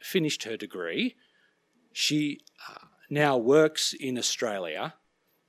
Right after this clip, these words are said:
and continues to stand firm for Jesus, trusting in his power and his grace. Friends, where will you look to courage to stand firm for Jesus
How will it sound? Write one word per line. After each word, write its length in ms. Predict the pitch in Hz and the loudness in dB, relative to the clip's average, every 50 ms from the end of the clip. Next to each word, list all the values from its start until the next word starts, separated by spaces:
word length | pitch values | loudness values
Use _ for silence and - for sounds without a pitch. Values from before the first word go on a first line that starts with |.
| _ - - | _ -16 -12
and 140 | 127 135 - | -10 -8 -4
continues 600 | - 151 127 - - 214 214 202 208 208 190 - | -4 -4 -4 -2 -2 0 2 2 2 2 0 -2
to 120 | - 139 | -4 -6
stand 440 | - - - - 156 151 156 156 151 | -6 -4 -2 0 0 0 0 -2 -4
firm 280 | - - 151 139 135 131 | -4 -4 -4 -4 -4 -6
for 140 | - - 123 | -8 -10 -10
Jesus, 600 | 110 120 107 90 82 80 - 85 101 - - - | -8 -8 -8 -8 -8 -12 -12 -12 -14 -14 -14 -14
trusting 460 | - - 120 - - - 131 123 120 | -12 -12 -10 -10 -10 -8 -8 -8 -8
in 100 | 120 123 | -8 -10
his 300 | 113 - - 165 160 - | -8 -6 -6 -6 -6 -6
power 440 | - - - 117 117 113 113 113 117 | -10 -10 -8 -6 -6 -6 -6 -6 -8
and 140 | 113 110 98 | -10 -12 -14
his 320 | - - - 123 113 - | -14 -14 -14 -12 -12 -12
grace. 600 | - - 104 78 - - - - - - - - - _ _ _ _ _ _ _ _ _ _ _ _ _ _ - - - - - - _ _ | -10 -8 -8 -8 -8 -8 -10 -10 -10 -8 -10 -10 -14 _ _ _ _ _ _ _ _ _ _ _ _ _ _ -20 -20 -20 -20 -20 -20 _ _
Friends, 340 | - - 156 156 156 147 160 | -2 0 0 0 0 0 -2
where 440 | 170 170 165 175 175 185 190 196 190 | -2 0 2 4 4 6 4 4 2
will 100 | 185 170 | 2 0
you 220 | 160 165 160 151 | 0 -2 -2 -2
look 200 | 139 - - - | -2 -4 -4 -6
to 120 | - - - | -12 -12 -12
courage 680 | - - - 85 67 69 - - - - - - - _ _ _ _ _ - | -10 -10 -8 -8 -8 -8 -10 -12 -14 -14 -14 -14 -16 _ _ _ _ _ -10
to 100 | - 120 | -6 -4
stand 460 | - - - 156 147 143 147 143 - | -4 -2 0 0 0 2 0 -2 -4
firm 280 | - - 131 120 120 | -2 -4 -4 -4 -6
for 140 | 113 - 120 | -8 -8 -8
Jesus 640 | 104 - 90 80 78 - - - - - - - - | -6 -6 -8 -10 -10 -12 -16 -16 -16 -16 -16 -16 -18